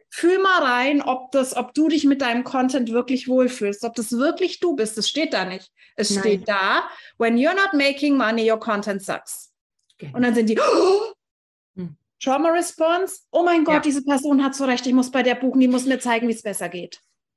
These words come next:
Speaker 2: Genau,
Speaker 1: Ja.
Speaker 2: genau. Das sind diese, diese Nicht-Selbsttrigger an den ganz schmerzhaften Punkten, wo
Speaker 1: Mhm.
Speaker 2: fast alle sind, die ein offenes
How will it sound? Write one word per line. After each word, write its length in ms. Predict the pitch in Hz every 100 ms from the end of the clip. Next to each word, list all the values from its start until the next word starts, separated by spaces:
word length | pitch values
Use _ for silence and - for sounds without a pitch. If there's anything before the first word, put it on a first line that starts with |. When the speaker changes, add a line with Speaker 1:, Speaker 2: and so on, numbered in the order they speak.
| _ _
Speaker 2:
Genau, 420 | 233 196 175 180 - _
Speaker 1:
Ja. 180 | 190 180
Speaker 2:
genau. 80 | 175 - _ _ _
Das 220 | 208 214 214
sind 200 | 214 202
diese, 280 | 214 202
diese 240 | 202 196 208
Nicht-Selbsttrigger 840 | 240 311 - 262 240 - 247 208
an 80 | 196
den 140 | 208
ganz 320 | 226 277 294
schmerzhaften 600 | - 247 240 220 214 -
Punkten, 600 | 214 214 196 _ 180 180 - _
wo 140 | 196 202
Speaker 1:
Mhm. 80 |
Speaker 2:
fast 340 | 269 381 - - -
alle 300 | 269 320 269
sind, 340 | 240 247 226
die 300 | 214 208 - _ _
ein 220 | 190 190 -
offenes 580 | 214 240 - 247 233 -